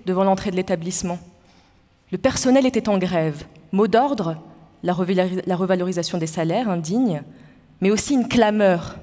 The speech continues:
sur les conditions de travail. Pas assez de soignants, pas assez d'effectifs pour une prise en charge convenable des résidents.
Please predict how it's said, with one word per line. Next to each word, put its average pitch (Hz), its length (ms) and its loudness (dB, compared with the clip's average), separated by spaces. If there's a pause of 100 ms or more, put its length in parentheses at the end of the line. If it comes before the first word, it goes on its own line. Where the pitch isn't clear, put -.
(320)
sur - 180 -4
les 185 80 2
conditions 190 420 0
de 180 60 0
travail. 156 560 -4 (960)
Pas 254 160 4
assez 233 180 0
de 202 120 0
soignants, 185 480 0 (320)
pas 269 180 4
assez 247 180 2
d'effectifs 208 560 -4
pour 180 160 -4
une 185 80 2
prise 185 200 -2
en 185 60 0
charge 190 260 -4
convenable 190 440 0
des 170 100 -2
résidents. 165 440 -4